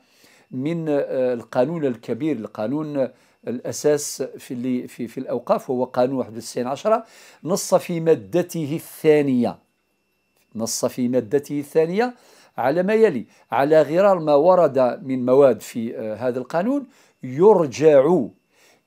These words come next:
إلى أحكام الشريعة الإسلامية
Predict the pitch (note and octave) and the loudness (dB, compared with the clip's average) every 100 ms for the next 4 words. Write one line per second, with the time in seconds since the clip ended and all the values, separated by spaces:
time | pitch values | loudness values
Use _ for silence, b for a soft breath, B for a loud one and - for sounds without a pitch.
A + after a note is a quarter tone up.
0 | - E3+ E3 D#3+ D3+ - D3 - - F3 | -6 0 6 6 6 0 -10 -10 -2 2
1 | D3+ D3 - - D3 C#3 E3 C3+ C3 - | 2 0 -10 -4 0 0 0 -2 -4 -6
2 | B2+ - - C3 A#2 A2 A2 G2 | -10 -10 -10 -6 -4 -4 -6 -8